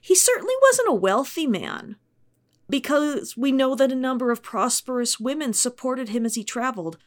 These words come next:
Wealthy men would hardly accept such support from female patrons in an honor-shame society. For forty days in the wilderness, he experienced severe hunger,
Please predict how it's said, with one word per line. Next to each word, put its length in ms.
Wealthy 400
men 320
would 140
hardly 840
accept 460
such 320
support 400
from 220
female 500
patrons 580
in 60
an 140
honor-shame 800
society. 760
For 160
forty 400
days 360
in 120
the 60
wilderness, 640
he 120
experienced 800
severe 300
hunger, 580